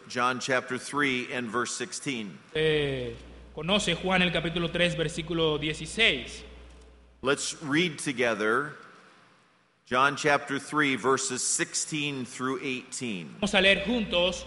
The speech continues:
Speaker 2: Juan, el capítulo tres, versículos dieciséis hasta el dieciocho.
Speaker 1: Let's read out loud together.
Speaker 2: Vamos a leerlo todos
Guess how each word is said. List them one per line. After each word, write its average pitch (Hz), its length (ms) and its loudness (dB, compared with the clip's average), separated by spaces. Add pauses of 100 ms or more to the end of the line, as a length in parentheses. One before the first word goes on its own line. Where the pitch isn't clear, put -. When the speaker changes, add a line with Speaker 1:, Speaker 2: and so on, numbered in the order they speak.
Speaker 2:
Juan, 185 240 -2
el 190 80 -4
capítulo 175 440 -4
tres, 175 260 -2
versículos 170 520 -2
dieciséis 175 600 0
hasta 170 720 2
el 170 200 0
dieciocho. 170 760 2 (1000)
Speaker 1:
Let's 143 240 0
read 165 180 6
out 160 240 8
loud 147 300 6
together. 123 460 0 (320)
Speaker 2:
Vamos 208 140 6
a 208 80 10
leerlo 202 400 8
todos 214 480 2